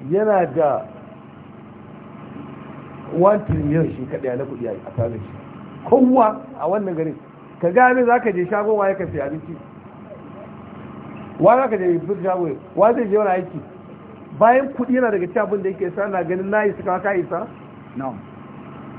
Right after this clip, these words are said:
Speaker 1: Ba wanda zai ma wani aiki. To, kuɗin za ku jiƙa ku sha tsakani da Allah?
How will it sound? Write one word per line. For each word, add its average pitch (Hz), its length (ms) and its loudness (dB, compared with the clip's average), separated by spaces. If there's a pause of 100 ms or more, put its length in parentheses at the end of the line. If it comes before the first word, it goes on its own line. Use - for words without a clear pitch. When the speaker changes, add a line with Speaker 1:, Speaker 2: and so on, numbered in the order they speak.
Speaker 1:
Ba 370 120 6
wanda 349 180 4
zai 233 160 8
ma 196 80 4
wani 185 120 4
aiki. 180 280 -2 (640)
To, 202 120 4
kuɗin 233 260 0
za 247 140 6
ku 247 140 -2
jiƙa 190 280 -2
ku 170 80 -6
sha 226 220 0 (180)
tsakani 190 320 -2
da 190 120 0
Allah? 240 220 -4